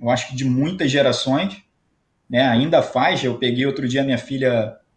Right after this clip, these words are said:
de três anos assistindo o Turma da Mônica, né, ele, por um tempo, assim, se a gente for analisar, muita gente foi alfabetizada com, com os gibis do, do Maurício,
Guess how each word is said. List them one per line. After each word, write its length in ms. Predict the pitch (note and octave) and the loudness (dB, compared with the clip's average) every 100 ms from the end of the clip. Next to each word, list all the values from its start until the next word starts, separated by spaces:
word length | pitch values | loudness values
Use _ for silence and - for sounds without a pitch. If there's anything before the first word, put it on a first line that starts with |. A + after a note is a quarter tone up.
| _ | _
de 160 | A2+ A#2 | -14 -8
três 320 | - C#3 B2+ C3 | -2 -2 0 2
anos 260 | C#3+ C3 | 2 2
assistindo 580 | B2 A#2+ A#2+ - D3 D3+ | 0 -2 -6 -4 -4 -2
o 120 | A#2+ A2+ | -2 -2
Turma 220 | B2 A#2+ | -2 0
da 140 | A2 | 2
Mônica, 440 | A2+ D3+ F#3 - - _ _ _ _ _ A#2 | 2 0 -2 -8 -18 _ _ _ _ _ -2
né, 200 | B2 A#2+ | 2 2
ele, 440 | A#2+ A2+ A2 A2 | 0 0 -2 -4
por 200 | - C#3 | -4 -2
um 120 | D#3 C#3 | -2 -2
tempo, 360 | D#3 D#3+ D#3 | 0 0 2
assim, 500 | B2+ - C3+ A#2 - - - | 0 2 2 2 0 -14 -10
se 120 | A#2+ | -4
a 40 | |
gente 180 | A#2 C3+ | -2 -2
for 140 | D3+ | 0
analisar, 720 | C#3 C#3 C3+ A#2+ B2+ B2+ A2+ - - _ _ | 2 2 2 2 4 4 2 -10 -20 _ _
muita 340 | C3 D#3 E3 D3+ | -4 0 2 2
gente 260 | C#3+ C#3 | 0 -2
foi 140 | D#3+ D3+ | 0 0
alfabetizada 1120 | D3+ E3 C#3 F3 - C3+ A2+ B2 F3+ E3+ B2 | 2 2 2 0 0 0 0 2 2 2 -2
com, 320 | C3+ A#2+ A#2 | 0 0 0
com 540 | C3 B2 A#2 A2+ - B2 | 0 0 0 -2 -6 -4
os 100 | A#2 | -2
gibis 400 | A#2+ A2 C#3 C#3 | 0 0 -2 -2
do, 200 | B2 A2+ | -4 -4
do 120 | B2 | -2
Maurício, 640 | B2 G#2+ B2+ F#3+ - - | 0 0 -2 -4 -10 -16